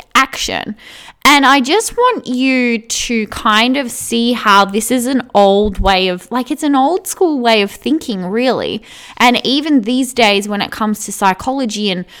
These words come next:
the old way of thinking around teaching children, um, how to behave is, like, you know, to be mean to them, but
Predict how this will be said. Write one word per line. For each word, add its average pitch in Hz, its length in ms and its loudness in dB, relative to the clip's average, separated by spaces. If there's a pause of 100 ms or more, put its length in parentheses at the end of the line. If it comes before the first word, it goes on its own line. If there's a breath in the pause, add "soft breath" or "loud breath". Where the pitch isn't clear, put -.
(200 loud breath)
the 214 180 4
old 262 520 4
way 196 400 4
of 208 140 -4
thinking 208 480 -2
around 185 540 0
teaching 202 480 -8
children, 190 800 -2 (340 loud breath)
um, 190 260 2
how 185 280 2
to 185 80 0
behave 190 760 -2 (400 soft breath)
is, 196 300 -4
like, 180 500 4
you 220 180 0
know, 254 160 0
to - 220 -6
be 196 160 -4
mean 214 440 -2
to 240 180 -6
them, 165 440 -2 (360)
but 208 280 8